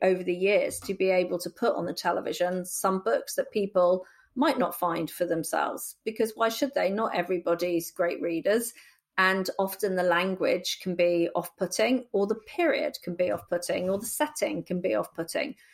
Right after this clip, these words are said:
Um, but if they can access the story and the characters and the things it's got to say through television, all to the good. Maybe that will push them back to the books in the case of his Dark Materials, hurrah. But, you know,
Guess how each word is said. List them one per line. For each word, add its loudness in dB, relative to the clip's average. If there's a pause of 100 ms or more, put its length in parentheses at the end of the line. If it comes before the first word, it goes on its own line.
(260)
Um, 4 (160)
but 2
if 2
they 4
can -2
access -2
the -4
story 0
and 0
the 0
characters -2
and -2
the -2
things -6
it's -12
got -4
to -10
say -2
through 0
television, 0 (640)
all 4
to 2
the 0
good. 2 (200)
Maybe 2
that 4
will 4
push -2
them -2
back 2
to 4
the 2
books 0
in -2
the -2
case 0
of -10
his 0
Dark 2
Materials, 0
hurrah. 2 (340)
But, 2
you 2
know, 2